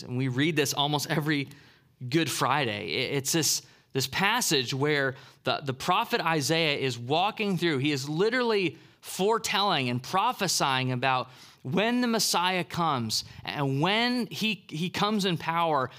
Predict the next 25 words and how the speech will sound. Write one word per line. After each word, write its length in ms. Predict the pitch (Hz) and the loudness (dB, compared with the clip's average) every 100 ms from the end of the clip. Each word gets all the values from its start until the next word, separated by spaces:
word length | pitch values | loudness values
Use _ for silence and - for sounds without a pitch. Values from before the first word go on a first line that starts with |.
| - | -12
something 500 | - - 202 208 226 | -2 0 0 0 2
will 140 | 185 139 | 4 2
happen. 420 | 135 180 165 127 | 2 2 2 -2
He 160 | 120 214 | 0 0
will 140 | 202 | 0
actually 500 | 170 196 - 208 180 | 2 0 0 2 2
be 360 | 147 151 139 139 - - - | 2 0 0 -6 -20 -18 -10
whipped 580 | 123 131 202 226 - - | -4 0 0 0 -8 -6
and 240 | 151 143 131 | -2 -2 -2
bruised 800 | 131 147 190 208 214 202 - - 127 | -4 0 2 2 0 -2 -4 -6 -14
and 500 | - 151 131 131 - - _ _ _ | -8 -2 0 -2 -6 -20 _ _ _
treated 560 | - 196 226 226 190 - | 0 2 2 2 0 -2
poorly 560 | 190 202 202 202 196 | 0 2 2 2 0
and 100 | 175 | 0
eventually 560 | 160 196 208 - 185 151 | 0 0 0 0 0 -2
die 680 | 120 156 160 185 190 185 180 - - _ _ _ _ | -2 0 2 2 0 -2 -4 -20 -20 _ _ _ _
clinging 480 | - 170 190 202 180 | -8 -2 0 2 0
to 140 | 160 160 | 0 -2
this 320 | 147 131 - | 0 0 -2
tree. 540 | - - 143 110 - _ _ _ _ _ - | -2 -2 -2 -4 -10 _ _ _ _ _ -6
And 60 | |
he's 120 | 123 - | -4 0
talking 340 | 180 226 131 | 0 0 -4
about 240 | 117 82 | -2 -2
Jesus. 600 | 120 165 135 92 - - | 0 0 0 -6 -10 -12